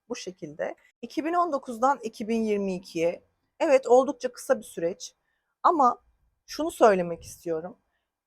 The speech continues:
Gerçekten isteyip bunun için gerçekten çalışınca insanın yapamayacağı şey yok. Her şeyi yapabilirsiniz. Yani istediğiniz bir şey için çabalayıp,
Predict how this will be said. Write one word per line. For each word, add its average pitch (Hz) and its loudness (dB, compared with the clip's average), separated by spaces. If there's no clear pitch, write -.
Gerçekten 262 4
isteyip 185 -6
bunun 262 0
için 277 -6
gerçekten 226 4
çalışınca 185 -6
insanın 311 -4
yapamayacağı 262 0
şey 220 -2
yok. 170 -2
Her 262 6
şeyi 240 -4
yapabilirsiniz. 185 -6
Yani 202 -2
istediğiniz 254 -6
bir 226 -14
şey 262 -6
için 180 -12
çabalayıp, 233 4